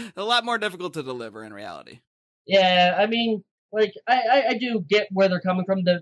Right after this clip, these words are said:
Speaker 2: most people who are progressives, they want to help people, they want to make a better place, but then none of them have done any of the research, and they're just being told, "Hey, just more government is going to help all our problems.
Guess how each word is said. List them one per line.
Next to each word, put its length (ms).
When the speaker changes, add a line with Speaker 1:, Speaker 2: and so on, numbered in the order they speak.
Speaker 2:
most 260
people 300
who 160
are 200
progressives, 540
they 120
want 340
to 60
help 260
people, 240
they 100
want 220
to 80
make 160
a 60
better 260
place, 480
but 140
then 220
none 160
of 80
them 160
have 160
done 160
any 220
of 80
the 80
research, 480
and 80
they're 80
just 180
being 240
told, 220
"Hey, 320
just 180
more 260
government 460
is 120
going 200
to 60
help 200
all 140
our 120
problems. 520